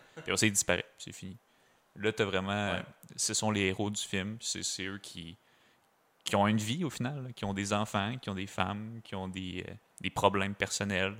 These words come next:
Speaker 1: qui ont, euh, des intérêts, qui a des choses qui, qui, qui les dérangent, ils ont des dilemmes. Fait que ça, je pense que c'est vraiment une force du film.
Speaker 2: Puis je trouvais, je, ben, je trouvais ça intéressant aussi, justement, le, ben,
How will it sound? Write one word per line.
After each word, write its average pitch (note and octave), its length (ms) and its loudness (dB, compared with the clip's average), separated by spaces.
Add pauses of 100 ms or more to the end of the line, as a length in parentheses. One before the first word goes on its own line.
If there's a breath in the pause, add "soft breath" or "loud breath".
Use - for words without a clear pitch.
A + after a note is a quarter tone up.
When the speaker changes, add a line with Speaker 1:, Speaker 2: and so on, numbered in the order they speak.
Speaker 1:
qui - 120 -18
ont, F2 420 -12 (440 loud breath)
euh, F2+ 60 -14
des G2 160 0
intérêts, G#2 580 8
qui - 100 -4
a - 20 -4
des F#2+ 80 0
choses A2 380 0
qui, F#2+ 220 -10
qui, F#2 300 -8 (300 loud breath)
qui - 100 -16
les F#2+ 80 0
dérangent, G2 720 4
ils F#2+ 60 -6
ont F#2 40 -4
des F#2 120 -4
dilemmes. F#2+ 400 -2
Fait - 100 -12
que - 80 -10
ça, - 80 -6
je - 140 -6
pense G#2 180 -2
que - 40 -4
c'est F#2 120 -4
vraiment F2+ 220 -8 (100)
une F#2 140 -12
force - 320 -12
du - 100 -16
film. - 160 -16 (380 loud breath)
Speaker 2:
Puis C3 180 -8
je - 100 -6
trouvais, D#3 240 -2
je, - 120 -8
ben, A#2+ 100 4
je A#2+ 60 0
trouvais C#3 140 0
ça F3 100 0
intéressant B2 340 -2
aussi, C3 160 -4
justement, G2+ 260 0
le, E2+ 360 0
ben, F2 240 -2